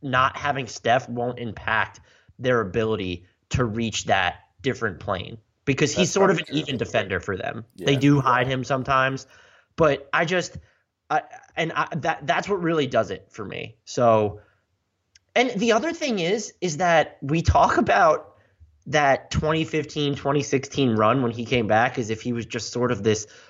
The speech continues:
Speaker 1: hobbled version of himself. Do you know what he slashed once he returned, uh, for that?
Speaker 2: I
Speaker 1: When he, I think he returned the end of the Portland series.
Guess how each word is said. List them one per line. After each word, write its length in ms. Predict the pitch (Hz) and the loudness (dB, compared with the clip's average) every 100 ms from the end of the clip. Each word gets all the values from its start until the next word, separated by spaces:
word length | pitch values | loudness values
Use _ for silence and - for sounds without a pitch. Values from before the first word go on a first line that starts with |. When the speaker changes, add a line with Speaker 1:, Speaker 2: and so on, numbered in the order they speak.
| _ | _
Speaker 1:
hobbled 480 | - 127 123 131 110 | 0 0 2 0 -2
version 340 | 110 117 131 | -2 -2 0
of 100 | 139 | -2
himself. 460 | 143 139 156 156 156 - - - | -2 0 4 4 2 -8 -20 -14
Do 120 | 117 156 | -2 2
you 100 | 220 | 2
know 120 | 294 | 2
what 120 | 349 | 0
he 160 | 262 202 | -2 -2
slashed 800 | - 117 110 110 135 - - - - | -2 0 2 4 2 -2 -12 -20 -6
once 280 | 123 123 - | -2 -2 -2
he 120 | 139 | -4
returned, 580 | 120 - 113 110 127 117 _ _ - | -4 -2 0 0 -2 -8 _ _ 2
uh, 200 | 104 101 | 2 2
for 220 | - 120 | 0 0
that? 480 | 110 110 107 - _ - - | 4 4 2 -2 _ -20 -6
Speaker 2:
I 80 | 139 | -4
Speaker 1:
When 80 | 127 | -2
he, 160 | 151 | 0
I 100 | 160 | 0
think 240 | - 185 180 | 0 -4 -2
he 60 | |
returned 260 | 170 170 151 | -2 -2 -2
the 80 | 131 | 0
end 120 | 139 | -2
of 40 | |
the 60 | 120 | -2
Portland 420 | - 120 131 135 | 0 -2 0 -2
series. 480 | 147 143 147 147 | 0 2 2 0